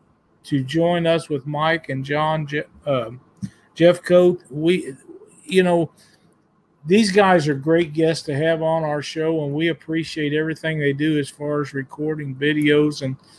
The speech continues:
sharing their experiences with us. So if, I know he got a bunch of subscribers, but just if, if, if you wouldn't mind helping them out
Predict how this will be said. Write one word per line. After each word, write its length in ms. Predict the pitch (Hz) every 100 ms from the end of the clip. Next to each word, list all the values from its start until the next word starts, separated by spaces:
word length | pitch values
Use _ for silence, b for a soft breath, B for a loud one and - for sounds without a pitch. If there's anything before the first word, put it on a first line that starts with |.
| b
sharing 440 | - 160 151 156
their 220 | 151 147 139
experiences 800 | - - 170 185 165 - 135
with 240 | 135 143 139
us. 140 | 135
So 300 | - 143 143 - b b -
if, 240 | 151 143 -
I 80 | 156
know 220 | 175 196
he 120 | 214
got 220 | 214 220
a 60 | 214
bunch 360 | 180 190 185
of 80 | 214
subscribers, 920 | - 214 180 - 160 151 147 165 - - _ _ _ _ _ -
but 220 | 139 139
just 440 | 143 175 180 - _ _ - _ _
if, 240 | 165 156 156
if, 220 | 156 -
if 140 | 147
you 100 | 143
wouldn't 240 | 156 175 170
mind 300 | 165 170 165
helping 340 | 151 170 170
them 140 | 156 151
out 320 | 170 214 220